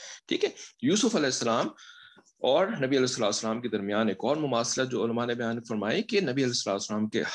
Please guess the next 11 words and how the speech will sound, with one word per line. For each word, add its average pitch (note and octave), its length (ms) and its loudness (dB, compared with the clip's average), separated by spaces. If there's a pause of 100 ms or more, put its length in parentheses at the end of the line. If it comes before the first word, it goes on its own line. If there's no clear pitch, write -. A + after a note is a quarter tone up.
ہر - 100 0 (100)
امتی A#2+ 440 -2
کو G2+ 180 -4
اللہ F2 180 -6
تعالیٰ F#2 320 -2 (160)
حسن F3+ 340 0
یوسف A2 720 2
کے G2+ 100 -4
اوپر G2+ 340 -2
جنت E2 380 -4
میں D#3 120 0